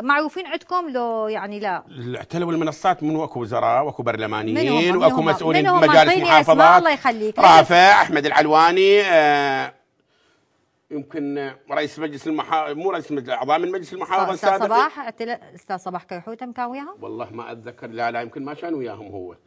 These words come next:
Speaker 1: ها.
Speaker 2: بس أكو أعضاء مجلس محافظة من ضمنهم اللي قاعد قبال أستاذ فارس.
Speaker 1: نعم.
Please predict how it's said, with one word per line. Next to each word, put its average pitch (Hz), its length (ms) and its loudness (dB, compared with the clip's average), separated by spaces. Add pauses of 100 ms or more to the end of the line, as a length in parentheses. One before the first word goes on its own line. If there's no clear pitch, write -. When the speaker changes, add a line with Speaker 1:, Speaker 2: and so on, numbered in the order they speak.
(140)
Speaker 1:
ها. 202 100 -16
Speaker 2:
بس - 160 -12
أكو - 140 -8
أعضاء 165 320 -2
مجلس 220 240 -6
محافظة 208 420 -6
من 180 160 -8
ضمنهم 180 320 -10
اللي 143 220 -12
قاعد 143 180 -12
قبال 151 280 -14
أستاذ 143 240 -14
فارس. 143 360 -12 (320)
Speaker 1:
نعم. 175 260 -12